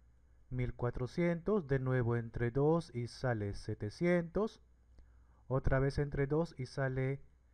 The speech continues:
trescientos cincuenta, otra vez entre dos y sale ciento setenta y cinco.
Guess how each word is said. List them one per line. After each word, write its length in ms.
trescientos 600
cincuenta, 840
otra 340
vez 200
entre 260
dos 320
y 60
sale 400
ciento 640
setenta 500
y 60
cinco. 540